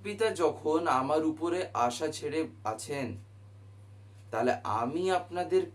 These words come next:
পিতা হয়ে কিভাবে আপনাদের উপর থেকে আশা ছেড়ে দিতে পারি? তার মানেটা কি?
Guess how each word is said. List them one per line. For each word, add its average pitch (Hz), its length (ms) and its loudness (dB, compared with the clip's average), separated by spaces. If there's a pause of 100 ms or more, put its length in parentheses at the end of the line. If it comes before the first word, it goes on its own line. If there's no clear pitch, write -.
পিতা 131 400 2
হয়ে 127 380 -2 (1160)
কিভাবে 127 540 -4
আপনাদের 131 560 -6
উপর 131 300 -8
থেকে 143 320 -8
আশা 107 280 -4
ছেড়ে 127 260 -6
দিতে 123 260 -6
পারি? - 340 -6 (840)
তার 139 160 -2
মানেটা 131 460 0
কি? 147 240 -6